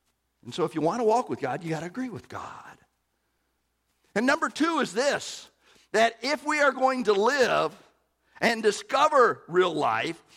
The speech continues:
we must seek the Lord. If you want real life,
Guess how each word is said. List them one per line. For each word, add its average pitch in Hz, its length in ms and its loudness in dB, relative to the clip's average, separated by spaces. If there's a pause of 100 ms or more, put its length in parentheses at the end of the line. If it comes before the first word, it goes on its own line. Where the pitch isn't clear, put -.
(100)
we 262 180 0
must 277 260 2
seek - 560 -8
the 226 100 2
Lord. 214 680 0 (4000)
If - 60 -20
you 127 100 -4
want 139 320 -4 (340)
real 214 260 -6
life, - 720 -10